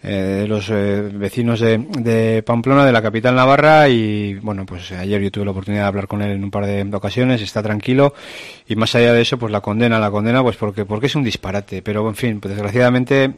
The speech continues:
aquí en Navarra, en función de a qué sigla representes, pues nos tenemos acost-, que acostumbrar a, o nos hemos acostumbrado a que terminen ocurriendo cosas como esta.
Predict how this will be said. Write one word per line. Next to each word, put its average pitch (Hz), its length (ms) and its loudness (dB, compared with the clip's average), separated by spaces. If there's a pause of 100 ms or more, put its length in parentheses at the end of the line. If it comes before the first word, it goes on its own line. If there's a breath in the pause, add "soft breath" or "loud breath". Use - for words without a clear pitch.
(100)
aquí 104 180 -8
en 120 80 0
Navarra, 123 440 4
en 107 100 -4
función 113 300 -2
de 120 180 4
a 110 80 -2
qué 117 100 -2
sigla 117 300 -2
representes, 120 640 -2 (400 loud breath)
pues 101 160 -4
nos 95 100 -4
tenemos 110 320 -2
acost-, 101 280 -6
que 110 100 -4
acostumbrar 101 540 -6
a, 95 200 -6
o 95 60 -8
nos 95 160 -6
hemos 110 160 0
acostumbrado 104 540 -2
a 110 80 0
que 95 160 -8 (240)
terminen 104 360 -2
ocurriendo 104 360 -4
cosas 98 200 -8
como 85 200 -14
esta. - 180 -18